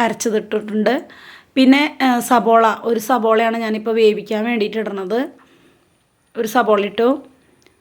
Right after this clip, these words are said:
ഇനി ഒരു മൂന്നോ നാലോ, ഏ, നമുക്ക് പച്ചമുളക് ഇടാം. പിന്നെ വേപ്പിൻ്റെ ഇലയും കൂടി ഇട്ട്, പിന്നെ ആവശ്യത്തിന് മഞ്ഞൾപ്പൊടിയും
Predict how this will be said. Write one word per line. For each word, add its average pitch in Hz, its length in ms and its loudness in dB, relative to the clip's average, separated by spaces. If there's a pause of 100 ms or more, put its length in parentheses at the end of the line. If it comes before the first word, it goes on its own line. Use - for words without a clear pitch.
(2000)
ഇനി 294 200 2 (140)
ഒരു 294 140 6 (160)
മൂന്നോ 269 260 4 (140)
നാലോ, 240 300 2 (260)
ഏ, - 20 -4 (420)
നമുക്ക് 214 320 -6 (720)
പച്ചമുളക് 220 520 2
ഇടാം. 196 200 -2 (220)
പിന്നെ 240 260 2
വേപ്പിൻ്റെ 226 420 2
ഇലയും 214 220 0
കൂടി 196 180 0
ഇട്ട്, 208 200 -6 (520)
പിന്നെ 254 220 4
ആവശ്യത്തിന് 240 500 -2 (180)
മഞ്ഞൾപ്പൊടിയും 220 600 0